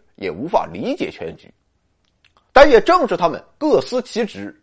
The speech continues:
才使得人体这一统一的系统良好运转。所有事物都一样，外表来看，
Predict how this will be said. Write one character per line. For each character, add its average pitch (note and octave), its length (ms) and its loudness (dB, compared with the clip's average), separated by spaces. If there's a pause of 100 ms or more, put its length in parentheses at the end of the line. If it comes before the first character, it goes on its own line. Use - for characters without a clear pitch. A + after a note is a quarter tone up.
(440)
才 G#3+ 180 2
使 D3+ 160 -2
得 C#3+ 120 0
人 B2 340 -4
体 - 180 -16 (220)
这 E3 100 4
一 C3 160 -2
统 F2+ 360 -12
一 C4 140 -2
的 B3+ 120 -2
系 - 140 -4
统 - 160 -12 (380)
良 G#2+ 260 0
好 G#3 180 -6
运 B2+ 100 -8
转。 - 160 -14 (1600)
所 C#4 140 2
有 D#4 120 4
事 B3 100 -2
物 A3+ 120 -2
都 G#3+ 100 4
一 G3+ 80 -2
样， - 180 2 (840)
外 C4 180 10
表 E2 200 4
来 E2+ 120 -8
看， - 180 -2